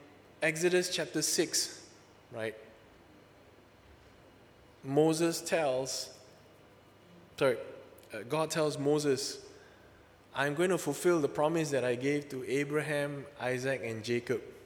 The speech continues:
Now, this promise is four hundred years ago.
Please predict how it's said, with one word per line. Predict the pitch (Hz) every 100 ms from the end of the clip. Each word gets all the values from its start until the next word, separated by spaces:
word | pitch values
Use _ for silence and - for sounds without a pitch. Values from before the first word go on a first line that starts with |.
| - - - - - -
Now, | 147
this | 160 170
promise | - 175 180 143 143 - -
is | 139 139 139
four | - - 165 160
hundred | 160 170 160 165 147
years | 160 165 156
ago. | 147 165 147 110